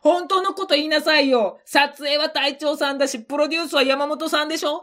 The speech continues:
一人でやったんじゃないでしょ？一人で何でもできるってアピールしたいんでしょうけど、今はチームプレーが大事なのよ。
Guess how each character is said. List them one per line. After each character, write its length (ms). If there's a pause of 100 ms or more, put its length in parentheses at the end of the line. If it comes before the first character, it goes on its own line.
(160)
一 260
人 80
で 80
や 120
っ 100
た 120
ん 60
じ 60
ゃ 40
な 160
い 60
で 120
し 120
ょ？ 220
一 100
人 180
で 120
何 240
で 60
も 100
で 140
き 100
る 60
っ 40
て 140
ア 100
ピ 120
ー 60
ル 60
し 100
た 140
い 80
ん 60
で 120
し 80
ょ 100
う 40
け 80
ど、 160 (220)
今 320
は 80
チ 160 (120)
ー 40
ム 100
プ 180
レ 200
ー 40
が 80
大 280
事 80
な 100
の 100
よ。 240